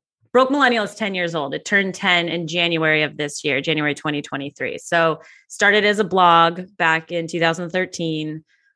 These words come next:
First book came out in two thousand seventeen, second in two thousand nineteen, third in twenty twenty, now the workbook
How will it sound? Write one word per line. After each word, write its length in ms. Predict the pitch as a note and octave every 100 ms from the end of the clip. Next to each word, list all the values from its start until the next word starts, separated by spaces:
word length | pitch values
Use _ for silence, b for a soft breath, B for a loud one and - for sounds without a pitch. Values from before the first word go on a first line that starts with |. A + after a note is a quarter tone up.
| _
First 300 | G3 F#3 -
book 160 | F#3+ F#3
came 180 | F#3
out 140 | F3+ E3
in 60 |
two 120 | E3 F3+
thousand 300 | E3+ E3 E3+
seventeen, 720 | E3+ D#3 D#3 - E3 D#3 D#3
second 340 | - E3 E3
in 40 | D3
two 120 | F3
thousand 340 | E3 D#3 D#3+
nineteen, 680 | F#3+ A3 - - G3+ G3 G3
third 320 | E3+ F3 E3
in 80 | D#3+
twenty 320 | - E3 D#3
twenty, 360 | - F3+ F3 E3+
now 160 | D#3
the 140 | D3+ D3+
workbook 440 | D3+ - D3+ C#3+